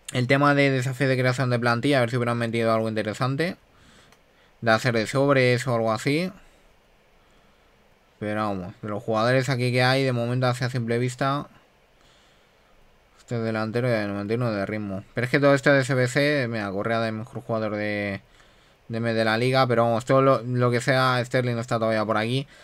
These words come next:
Pero todos estos es que tienen que ser un jugador que diga, "Buah". ¿Sabes? Que rompa los esquemas de una manera espectacular. ¿No ves? Este Varane, por ejemplo, ahora está muy bien, pero es que todo lo que es el tema pasta, o sea, tiene que ser que rompa los esquemas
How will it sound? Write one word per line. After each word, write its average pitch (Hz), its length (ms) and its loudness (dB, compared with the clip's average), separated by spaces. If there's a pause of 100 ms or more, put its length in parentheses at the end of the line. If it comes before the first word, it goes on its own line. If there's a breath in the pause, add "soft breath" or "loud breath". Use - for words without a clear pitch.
(200 soft breath)
Pero 117 140 6
todos 143 200 6
estos 156 260 2
es 147 80 0
que 147 100 4
tienen 139 180 4
que 131 80 4
ser 139 80 0
un 127 100 0
jugador 127 360 4
que 127 100 2
diga, 95 560 0
"Buah". 113 160 -8 (600 soft breath)
¿Sabes? 131 240 4
Que 123 120 2
rompa 143 240 6
los 147 160 6
esquemas 139 300 2
de 139 60 4
una 135 120 2
manera 139 380 4
espectacular. 110 760 -2
¿No 117 80 -8
ves? 120 160 -6
Este 123 160 -4
Varane, 120 320 2
por 117 120 0
ejemplo, 127 440 -2 (480 soft breath)
ahora 117 120 2
está 127 160 2
muy 131 140 2
bien, 135 120 2
pero 131 120 2
es 123 60 -2
que 131 220 2 (220)
todo 147 100 4
lo 156 80 6
que 170 80 4
es - 80 0
el 156 100 2
tema 143 280 6
pasta, 151 400 0
o 160 60 -14
sea, 123 160 0
tiene 143 180 2
que 147 120 4
ser 120 560 -2
que 127 120 2
rompa 151 220 4
los 151 160 2
esquemas 170 540 0